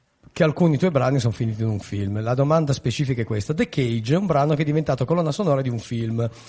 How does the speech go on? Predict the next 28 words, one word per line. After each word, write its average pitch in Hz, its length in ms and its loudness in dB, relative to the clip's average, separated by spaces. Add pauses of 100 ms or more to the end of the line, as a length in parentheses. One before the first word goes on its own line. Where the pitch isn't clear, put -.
(360)
Ehm, 110 920 -2
<clears throat> 143 300 2 (240)
film 123 360 0
che 117 140 -2
era 107 200 0
uscito 107 400 -2
qualche 117 240 0
anno 117 160 0
fa 117 180 2
di 110 100 -2
Mirka 113 300 0
Viola, 120 520 2 (280)
con 104 160 -6
attrici 104 260 -4
importanti, 107 460 -6
c'era 101 140 -6
la 92 60 -8
Cucinotta, 104 640 -4
la 98 100 -6
Liscovi, 101 380 -6
insomma, 95 300 -8
di, 95 100 -6 (180)
<clears throat> 98 220 -6
attrici 104 320 -8
di, 95 180 -6
di, 98 120 -6
di 98 140 -6
livello. 98 480 -4